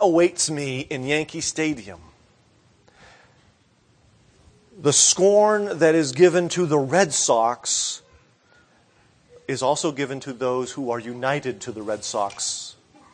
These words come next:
by their love of the team. Fortunately for me, it was a day game, which means that it wasn't packed and the people weren't drunk yet. I escaped okay.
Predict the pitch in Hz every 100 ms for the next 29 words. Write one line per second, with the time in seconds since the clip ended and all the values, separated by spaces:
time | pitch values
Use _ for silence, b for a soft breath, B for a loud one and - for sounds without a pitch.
0 | - 117 110 110 110 107 104 107 104 -
1 | 110 87 _ _ _ _ _ _ _ _
2 | _ _ B B B B _ - 190 196
3 | 190 180 170 165 175 175 147 135 120 117
4 | 147 160 151 170 185 240 247 _ B B
5 | - 147 147 160 160 139 131 120 147 165
6 | 196 - 190 208 226 - - 143 139 131
7 | 180 185 170 170 175 131 190 - 120 101
8 | - b b _ 127 123 - 156 143 -
9 | 147 - 113 98